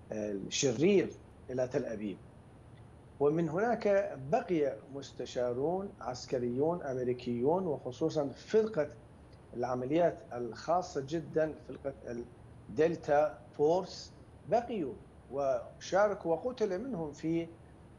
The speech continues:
آه، بداية الحرب البرية ضد حماس في غزة، أخي العزيز. إذن أمريكا لم تنفصل أساسًا يومًا عن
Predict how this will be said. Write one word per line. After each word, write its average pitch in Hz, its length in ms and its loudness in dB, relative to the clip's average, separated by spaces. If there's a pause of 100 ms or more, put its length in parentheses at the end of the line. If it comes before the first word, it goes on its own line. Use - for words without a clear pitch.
(140)
آه، 127 260 2
بداية 156 440 6
الحرب 151 400 -2
البرية 135 800 0
ضد 120 560 -2 (360)
حماس 127 360 0
في 139 120 4
غزة، 170 320 4
أخي 120 120 -8
العزيز. 98 500 -6 (500)
إذن 135 200 -2
أمريكا 160 840 2 (480)
لم 214 240 2
تنفصل 208 580 -4
أساسًا 165 460 0
يومًا 143 480 0 (120)
عن 147 200 -6